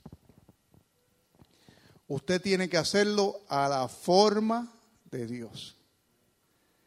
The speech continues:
Es como Dios diga. Alguien dice amén. Dígale que está al lado, es como Dios diga. Ve, mucha gente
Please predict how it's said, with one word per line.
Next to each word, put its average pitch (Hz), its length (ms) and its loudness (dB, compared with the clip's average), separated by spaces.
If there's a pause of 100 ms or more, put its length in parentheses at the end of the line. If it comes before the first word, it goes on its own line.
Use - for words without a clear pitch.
(640)
Es 196 220 4
como 175 460 4
Dios 185 240 8
diga. 190 320 10
Alguien 190 180 8
dice 196 200 8
amén. 185 460 8 (720)
Dígale 240 340 12
que 240 100 12
está 220 180 10
al 202 120 10
lado, 226 280 12
es 196 60 6
como 185 360 12
Dios 214 340 10
diga. 254 560 8 (2250)
Ve, 156 80 -4
mucha 170 320 -4
gente 214 480 -6